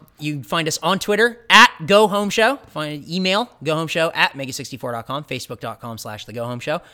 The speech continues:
We wanna thank Mega sixty four again for hosting our file. Check out our, uh, awesome E three Nintendo video on youtube dot com slash mega sixty four. Uh,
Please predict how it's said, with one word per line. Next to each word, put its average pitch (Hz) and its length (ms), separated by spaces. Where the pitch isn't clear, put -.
We - 60
wanna 147 100
thank 131 160
Mega 131 160
sixty - 240
four 139 300
again 135 240
for 147 100
hosting 143 240
our 123 80
file. 143 220
Check - 180
out 143 240
our, 123 320
uh, 113 320
awesome 143 360
E 165 120
three 147 240
Nintendo 139 340
video 143 380
on 120 200
youtube 127 260
dot 120 180
com 120 120
slash 127 280
mega 104 160
sixty - 260
four. 127 260
Uh, 104 400